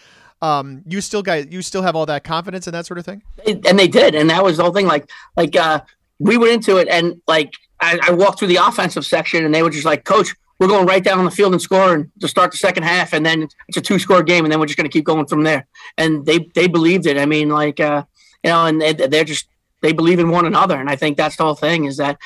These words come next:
Speaker 2: and that's beautiful. You know, and especially like you said, uh, they're oh and three right now, or oh and four. Uh, oh and three, no, they had a bye. Uh, but, you know, they went blow for blow with Widener, and Widener's, you know, on the periphery of your top twenty-five. I don't know if they make it into the top twenty-five or not, but,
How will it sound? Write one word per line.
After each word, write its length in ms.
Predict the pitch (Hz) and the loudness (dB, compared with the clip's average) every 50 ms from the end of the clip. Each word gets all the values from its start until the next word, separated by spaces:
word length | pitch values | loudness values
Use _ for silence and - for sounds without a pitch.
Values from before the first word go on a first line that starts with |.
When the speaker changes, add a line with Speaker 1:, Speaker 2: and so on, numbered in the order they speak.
| - - _ | -20 -10 _
Speaker 2:
and 80 | 151 | -2
that's 140 | 165 175 175 | -2 -2 -2
beautiful. 480 | - 156 160 190 175 143 143 135 120 _ _ _ - - - _ | 0 2 2 2 2 0 -4 -10 -12 _ _ _ -20 -20 -10 _
You 80 | - 185 | -2 0
know, 60 | 185 | 0
and 80 | 180 170 | 0 0
especially 420 | - - 175 180 - - 196 180 | -2 -2 -2 -2 0 0 2 2
like 200 | 180 180 165 160 | 2 0 0 0
you 120 | 170 - | -2 -2
said, 240 | 294 - 190 165 151 | 0 0 0 0 0
uh, 160 | 151 147 147 - - - - - - - - | 0 -2 -2 -6 -10 -18 -20 -20 -20 -12 -2
they're 160 | - 196 214 208 | 0 2 4 4
oh 140 | 208 202 | 4 4
and 120 | 175 147 - | 2 0 0
three 220 | 147 175 214 240 | 0 0 0 2
right 240 | 190 160 151 147 151 | 2 2 0 0 -2
now, 220 | 143 143 147 156 | -4 -2 0 0
or 120 | 151 147 156 | 2 2 4
oh 120 | 165 165 | 2 2
and 100 | 151 135 | 0 -2
four. 380 | - 170 190 190 170 147 143 - _ _ _ _ _ _ - | 0 2 4 4 4 2 -2 -6 _ _ _ _ _ _ -2
Uh, 120 | 165 160 | 0 2
oh 80 | 185 190 | 2 2
and 80 | 185 185 | 2 2
three, 160 | 180 190 175 | 0 0 0
no, 140 | 165 160 160 | 2 0 0
they 80 | 151 151 | 0 0
had 80 | 160 | 0
a 40 | 147 | 0
bye. 280 | 143 156 151 139 135 - _ _ _ _ _ _ | 2 2 2 2 -2 -8 _ _ _ _ _ _
Uh, 300 | - 151 156 151 147 143 | 0 2 2 4 2 0
but, 320 | 143 147 160 151 147 147 - _ _ _ _ _ _ | 0 0 0 0 0 -4 -6 _ _ _ _ _ _
you 80 | 180 175 | 0 0
know, 80 | 170 | 2
they 120 | 165 180 196 | 2 2 0
went 400 | 208 202 190 175 139 - - 143 | 2 0 -2 -2 -4 -6 -10 -4
blow 200 | 147 160 170 175 | 0 0 0 0
for 100 | - 190 | 0 -2
blow 240 | 180 175 180 175 160 | 0 2 2 2 0
with 80 | 143 | -2
Widener, 640 | 135 143 143 156 170 175 180 165 170 170 202 214 - | -4 -2 0 2 2 2 2 0 -2 -2 -4 -4 -4
and 160 | 180 151 147 | -4 -2 0
Widener's, 460 | 143 147 151 160 165 160 160 156 151 | 0 0 0 0 0 -2 -2 -2 -2
you 80 | 165 156 | -2 -2
know, 260 | 156 156 151 151 151 - _ _ _ _ _ _ _ - | 0 0 0 -2 -4 -8 _ _ _ _ _ _ _ -2
on 140 | 156 156 | 0 0
the 60 | 151 147 | 0 0
periphery 400 | - 180 185 170 - 185 170 175 | 0 0 0 0 0 0 0 2
of 160 | 170 165 165 | 0 0 -2
your 100 | 170 160 | -4 -2
top 240 | - - 175 165 - | 0 0 -2 -2 0
twenty-five. 380 | - 180 160 - 180 175 165 | -2 -4 -2 0 -2 0 0
I 60 | 165 | 0
don't 80 | 165 160 | 0 0
know 60 | 165 | 0
if 60 | 151 | 0
they 100 | 160 160 | 0 -2
make 160 | 151 160 170 175 | -2 -2 -2 -2
it 60 | 175 | -4
into 140 | 165 160 156 | -6 -6 -8
the 60 | 151 | -4
top 200 | - 170 165 165 | -2 -2 -2 -2
twenty-five 400 | - 170 170 160 165 165 170 160 | -2 -4 -4 -2 -2 -2 -2 -2
or 60 | 156 | -4
not, 280 | 156 160 170 180 185 185 | -2 -2 -2 -2 -2 -2
but, 220 | 180 156 147 143 | -2 -2 -2 -2